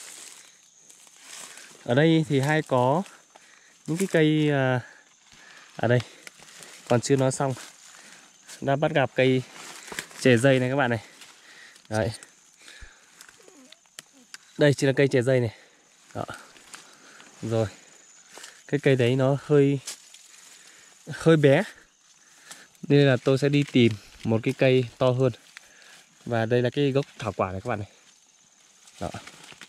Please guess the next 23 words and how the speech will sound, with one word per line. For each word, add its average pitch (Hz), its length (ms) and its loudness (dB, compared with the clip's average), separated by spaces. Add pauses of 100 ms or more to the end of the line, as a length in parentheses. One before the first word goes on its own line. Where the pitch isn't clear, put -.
(1080)
Ở 131 60 -6
đây 123 120 2
thì 127 60 2
có 117 340 0 (800)
khá 156 220 -2
nhiều, 156 320 6 (960)
khá, 151 240 0
khá 147 180 0
nhiều 165 240 2
loại 113 180 2
thuốc. 175 220 -6 (3750)
Có - 120 -20
vẻ 120 80 -4
là 101 120 -4 (160)
bên 120 180 -6
này 113 80 -4
không 120 440 -6
đi 120 140 -2
ra 117 160 -4
được, 110 200 -4 (1160)
không 117 120 -2
lên 113 140 0
được. 101 200 -6